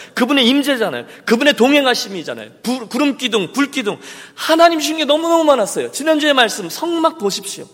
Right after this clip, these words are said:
우리가 예수님으로, 어, 얻게 되어진 이 놀라운 은혜에 대한 스토리들을 우리가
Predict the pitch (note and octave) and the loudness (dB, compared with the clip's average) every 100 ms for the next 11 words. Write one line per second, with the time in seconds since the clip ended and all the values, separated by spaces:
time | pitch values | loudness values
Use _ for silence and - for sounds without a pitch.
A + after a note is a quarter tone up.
0 | _ _ - G#3 A#3 A#3 G#3+ A3 A#3 A3+ | _ _ -12 -8 -4 -2 -4 -8 -8 -6
1 | G#3+ G#3+ G#3+ - - F#3+ G3+ - - - | -4 -2 -4 -8 -10 -6 -6 -8 -12 -10
2 | - A3 G3 G3+ F#3 F#3+ G#3+ C#4 D4 D4 | 2 4 4 2 0 -6 -4 -2 2 4
3 | A#3+ A#3+ B3+ A#3+ A3+ A3+ - A3+ A3 G#3 | 4 2 2 2 0 -2 -8 -8 -6 -6
4 | G3+ G3+ | -6 -6